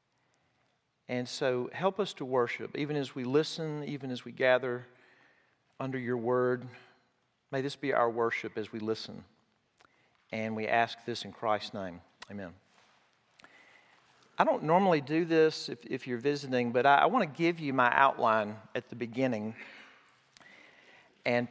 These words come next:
and tell you where I'm headed with this, because really I'm, I'm preaching on a word. Now, I'm gonna draw from other scriptures, but I'm preaching on just Paul's mention that really the, the, the headstreams,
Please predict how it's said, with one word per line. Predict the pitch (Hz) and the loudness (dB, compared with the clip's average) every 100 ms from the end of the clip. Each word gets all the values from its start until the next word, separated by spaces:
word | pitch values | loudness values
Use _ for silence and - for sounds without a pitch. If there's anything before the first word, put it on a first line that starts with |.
| - | -4
and | 123 | -6
tell | - 165 | 0 0
you | 143 | 2
where | 135 | 4
I'm | 123 | 4
headed | 123 143 135 110 | 2 0 0 -2
with | 123 | -4
this, | 131 120 - | 2 0 0
because | 123 - 127 | -6 -4 -2
really | 147 202 208 | 4 6 8
I'm, | 170 151 | 8 6
I'm | 151 170 | 0 -2
preaching | - 185 - 180 | 0 0 0 2
on | 170 | 4
a | 165 | 4
word. | 160 156 127 110 113 - - | 4 4 4 2 -2 -16 -4
Now, | 139 127 | 0 0
I'm | 139 | 0
gonna | 147 135 | -2 2
draw | 143 143 | 4 4
from | - 139 | 2 -2
other | 135 123 | 0 0
scriptures, | - 151 - 120 117 113 | -4 -6 -4 -6 -6 -4
but | 120 | -2
I'm | 117 | -2
preaching | - 143 - 135 | -2 -6 -6 -4
on | 123 120 | -2 -2
just | 123 127 - - _ | -4 -6 -10 -14 _
Paul's | - 135 127 | 2 2 2
mention | 123 131 - 117 | -4 -4 -4 -4
that | 113 - - - - - - - - _ _ - | -4 -6 -12 -20 -20 -20 -20 -20 -20 _ _ -2
really | 185 143 | 0 2
the, | 131 127 - | 2 -2 -4
the, | 127 117 - _ _ _ _ | -6 -6 -16 _ _ _ _
the | 135 | 0
headstreams, | 127 180 196 - - 123 107 104 | 4 6 6 2 -2 -2 -2 -8